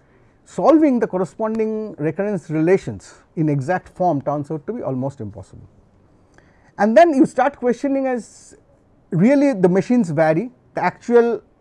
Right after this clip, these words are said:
running cost of operators vary, actual exact numbers may vary very widely with the input size. Am I really interested to know the exact expression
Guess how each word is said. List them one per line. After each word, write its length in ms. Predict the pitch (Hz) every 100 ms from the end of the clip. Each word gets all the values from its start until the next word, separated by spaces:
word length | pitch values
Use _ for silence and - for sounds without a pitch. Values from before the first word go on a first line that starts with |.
| _ _ _ _ _
running 380 | 143 175 220 220
cost 360 | - 175 - -
of 140 | 143
operators 760 | 147 143 165 139 95 - _ _ _
vary, 360 | 131 139 139 - _ _ _ _ _ _ _ _ _ _ _ _ -
actual 460 | - - - 269 -
exact 400 | 196 139 220 233
numbers 640 | 180 170 220 240 233 - 185
may 160 | 185
vary 400 | 135 147 175 214
very 360 | 165 139 180 190
widely 520 | 127 165 175 190 202
with 180 | 170 151
the 80 | 147
input 300 | 147 165 139
size. 360 | 139 151 - - - _ -
Am 120 | 233
I 80 | 269
really 480 | 175 147 208 269 277
interested 680 | 262 - 262 - 262 208 -
to 100 | 220
know 440 | 185 208 151 120 - _ _ _ _ -
the 80 | 160
exact 400 | 143 196 - 160
expression 760 | - - 175 220 - 269 247